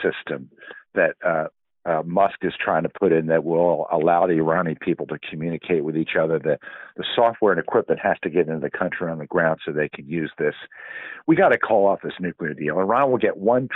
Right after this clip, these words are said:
trillion dollars by twenty thirty in sanctions relief. That money's gonna go to the security services. That will help this, this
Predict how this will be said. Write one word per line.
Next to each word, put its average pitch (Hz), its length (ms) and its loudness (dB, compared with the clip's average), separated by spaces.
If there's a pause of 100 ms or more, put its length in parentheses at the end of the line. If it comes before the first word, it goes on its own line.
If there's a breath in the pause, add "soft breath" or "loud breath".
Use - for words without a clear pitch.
trillion 110 420 4
dollars 95 520 2
by 78 180 4
twenty 87 460 -2
thirty 80 320 -2
in 69 160 -8
sanctions 78 360 -4
relief. 85 260 -4
That 151 120 2
money's 202 220 4
gonna 190 200 2
go 180 140 6
to 170 60 4
the 151 80 2
security 196 420 2
services. 117 400 2 (320 loud breath)
That 156 180 4
will 127 160 4
help 185 420 2 (540 loud breath)
this, 143 160 4 (140)
this 135 160 4